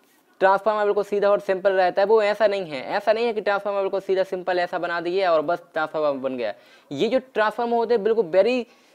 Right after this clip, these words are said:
हम्म, कॉम्प्लिकेटेड बना जाते हैं और या कहें ये सेंसिटिव बना जाते हैं। आप यहाँ पर देख सकते हैं कि ये इलेवन के वी by फ़ोर फ़ोर्टी वोल्ट ट्रांसफार्मर है, इलेवन के वी by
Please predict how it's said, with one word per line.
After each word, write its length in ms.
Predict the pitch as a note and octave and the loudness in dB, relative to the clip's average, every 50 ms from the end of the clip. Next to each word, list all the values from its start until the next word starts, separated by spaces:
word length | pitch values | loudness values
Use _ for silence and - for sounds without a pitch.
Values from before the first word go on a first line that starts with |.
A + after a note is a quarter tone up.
| _ _ - | _ _ -12
हम्म, 280 | E3 E3+ F3 F3+ F#3 D#3+ - _ - B2 D3 D#3 F3 | -10 -8 -6 -6 -6 -8 -10 _ -10 -8 -6 -6 -6
कॉम्प्लिकेटेड 720 | E3 - - G3 G#3 G#3+ A#3+ B3+ B3 B3 B3+ B3 B3+ G3+ F3+ | -4 0 0 0 0 2 0 0 2 4 4 4 4 4 4
बना 240 | G#3 G3+ G#3 G3+ G3+ | 2 2 4 2 4
जाते 300 | F#3+ F#3+ F3+ F3+ F#3 F3+ | 4 2 2 2 0 -4
हैं 240 | D#3+ E3+ F3+ F3 | -4 -4 -4 -2
और 180 | E3 F3 F#3+ F#3+ | 0 2 2 4
या 160 | G3+ G#3 G#3 | 4 2 2
कहें 360 | G3+ - - F#3 G3 G3+ G#3 | 0 -4 -6 -6 -6 -4 -4
ये 220 | G3 G3 G3 G3+ G3+ | -2 0 2 2 2
सेंसिटिव 400 | G3+ - G3 G3 G3+ - A3+ G3 | 0 0 -2 -2 0 -2 0 2
बना 220 | F3+ F3 E3+ D#3+ | 2 0 0 0
जाते 240 | D#3 D3+ D3 D3 D3+ | 0 0 0 -2 -4
हैं। 100 | D3 - - | -6 -2 0
आप 180 | D#3+ A3 - | 0 0 0
यहाँ 140 | G#3 G3+ G3+ | 0 -2 -2
पर 100 | G3+ G#3+ | -2 0
देख 200 | F#3+ E3+ G3 G3 | 0 0 0 0
सकते 260 | - F#3+ F3+ - F3 | -2 -4 -6 -8 -10
हैं 200 | E3 D#3+ F3+ F#3 F3+ _ _ - - - - - _ _ _ _ _ - | -10 -10 -12 -14 -14 _ _ -20 -20 -20 -20 -20 _ _ _ _ _ -4
कि 60 | G3 | -4
ये 400 | F#3 D3+ C#3+ E3 G#3 A3+ A#3+ A#3+ | -4 -2 -4 -2 2 4 4 4
इलेवन 540 | - - G3+ G#3 G#3 G#3+ G#3+ A3+ A3+ A#3 G#3 | 4 4 4 4 4 6 6 4 2 2 2
के 140 | - G#3+ | 2 4
वी 120 | G#3 G#3+ G#3 | 4 4 4
by 180 | G#3 G#3 G#3+ | 4 4 4
फ़ोर 220 | G3+ - - G3+ G3 | 2 2 0 -2 0
फ़ोर्टी 280 | - G#3 G3 - - | -2 -4 -4 -2 -4
वोल्ट 340 | G3 E3+ F#3+ G3+ G3+ F#3+ - - _ _ _ _ _ - | 0 2 2 2 2 0 -4 -10 _ _ _ _ _ 2
ट्रांसफार्मर 540 | F3 E3+ E3+ E3+ - F#3+ F#3 F3+ E3 D3 | 2 2 2 2 0 0 0 0 -2 -4
है, 340 | C#3 C3 A2+ A2 - - D3 | -4 -4 -4 -4 -2 -2 -2
इलेवन 380 | D#3+ E3+ F3 F#3 F#3 G3 G3+ G3+ | 0 2 2 2 2 0 -2 -4
के 220 | F#3+ - F3+ F3 | -2 0 2 2
वी 120 | F3 F3 E3 | 2 2 2
by 260 | D#3 D#3+ E3 F3+ | 4 4 4 4